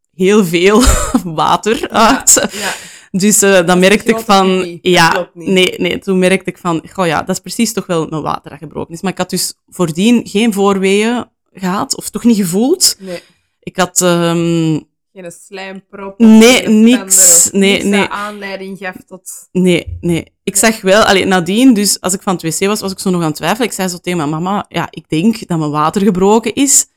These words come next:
Speaker 1: Maar ik had gewoon terug onderbroek aan en klaar. En, ehm, nadien, ja, merkte dan van dat er zo precies zo witte velletjes bij zaten. En dacht ik, ja, oké, het is wel,
Speaker 2: Ja.
Speaker 1: het is, het is,
Speaker 2: Ja.
Speaker 1: het is effectief wel gebroken.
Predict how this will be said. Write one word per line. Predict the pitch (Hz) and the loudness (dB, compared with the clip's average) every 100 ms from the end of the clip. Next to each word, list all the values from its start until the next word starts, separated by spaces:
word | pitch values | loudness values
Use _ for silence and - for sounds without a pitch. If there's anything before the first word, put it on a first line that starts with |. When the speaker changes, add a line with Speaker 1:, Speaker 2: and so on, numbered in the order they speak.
| _ _ _ _ _ | _ _ _ _ _
Speaker 1:
Maar | - 175 | 0 0
ik | |
had | 175 170 | 0 -4
gewoon | 165 170 | -2 -2
terug | 185 185 175 - _ _ _ | 0 -2 -2 -14 _ _ _
onderbroek | 175 160 147 151 - | -4 -4 -4 -6 0
aan | 214 254 247 | 2 4 2
en | 170 156 | -2 -2
klaar. | 170 190 220 220 | 0 2 2 2
En, | - 180 170 160 | 0 0 0 -2
ehm, | 160 160 156 160 156 160 - _ _ _ | -4 -2 -2 -2 -4 -6 -10 _ _ _
nadien, | 170 165 160 202 185 | -2 0 2 2 2
ja, | 165 | 2
merkte | 165 175 185 | 2 0 0
dan | 175 165 | -2 -2
van | 160 | -2
dat | 160 160 | -2 -4
er | 156 | -6
zo | 160 151 | -4 -6
precies | - 190 - | -8 -10 -8
zo | 175 | -6
witte | 165 165 156 | -6 -6 -4
velletjes | 175 202 208 214 175 | -2 -2 0 -2 -2
bij | 175 185 | -2 -2
zaten. | 185 175 185 - | -2 -2 -4 -4
En | 160 | -8
dacht | 147 - | -8 -16
ik, | - | -16
ja, | - | -16
oké, | - - | -16 -14
het | - - | -16 -14
is | 160 | -16
wel, | - 147 143 143 _ _ | -6 -4 -4 -8 _ _
Speaker 2:
Ja. | 160 - _ | -20 -20 _
Speaker 1:
het | _ - | _ -14
is, | 151 | -10
het | - | -6
is, | 156 - | -6 -6
Speaker 2:
Ja. | |
Speaker 1:
het | - | -6
is | 160 156 | -8 -10
effectief | - 156 - 170 | -8 -10 -8 -10
wel | 160 147 | -6 -8
gebroken. | 139 147 180 202 247 | -6 -4 -4 -4 -8